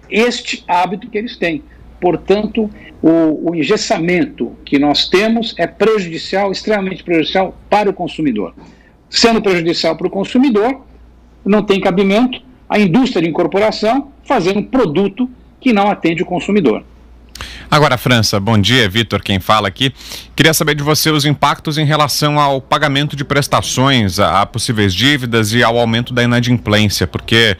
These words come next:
Speaker 2: há, por esse lado, o fato de que muitas pessoas não estejam comprando imóveis por causa da pandemia, mas aquelas que já compraram também correm o risco de cair na inadimplência. Como é que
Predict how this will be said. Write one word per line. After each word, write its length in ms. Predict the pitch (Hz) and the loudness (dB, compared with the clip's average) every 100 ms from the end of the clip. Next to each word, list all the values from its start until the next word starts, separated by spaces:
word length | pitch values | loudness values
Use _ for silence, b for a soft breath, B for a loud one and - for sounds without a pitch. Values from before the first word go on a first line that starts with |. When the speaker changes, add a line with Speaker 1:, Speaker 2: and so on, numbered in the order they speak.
| B B | B B
Speaker 2:
há, 160 | 113 131 | 0 0
por 200 | 123 117 | 0 0
esse 200 | 113 127 | 0 0
lado, 380 | 104 104 98 95 | 2 2 0 -4
o 300 | 98 101 95 | -2 -2 -4
fato 360 | - 101 - | 0 -2 0
de 100 | 98 | -8
que 120 | - 101 | -4 0
muitas 280 | 101 101 | 0 0
pessoas 340 | - 104 113 101 | 0 0 2 4
não 160 | 120 | 4
estejam 520 | 123 - 117 120 113 95 | 2 0 2 2 2 -2
comprando 400 | 95 90 95 107 | -2 0 2 4
imóveis 400 | 113 131 143 104 | 4 2 0 -4
por 140 | - | -4
causa 340 | - 98 98 | 0 0 0
da 80 | 95 | -4
pandemia, 500 | 95 107 107 98 131 | -2 -2 0 2 2
mas 260 | 151 147 B B | 2 0 B B
aquelas 420 | 120 - 127 143 - | -4 0 2 2 0
que 160 | 131 | 0
já 160 | 104 127 | 2 0
compraram 500 | 139 117 120 139 156 | 0 -2 0 -2 -2
também 360 | 151 104 139 | -4 -2 -2
correm 340 | 165 135 120 110 | 0 0 0 -2
o 60 | |
risco 340 | 101 117 - - B B B | -2 -2 -2 -6 B B B
de 300 | 95 113 107 | 2 4 4
cair 280 | - 107 113 | 2 2 2
na 120 | 113 | 2
inadimplência. 800 | 104 107 98 92 117 156 143 113 | 2 2 0 0 2 2 2 0
Como 180 | - 123 | 2 2
é 80 | 156 | 2
que 260 | - 139 | 0 -4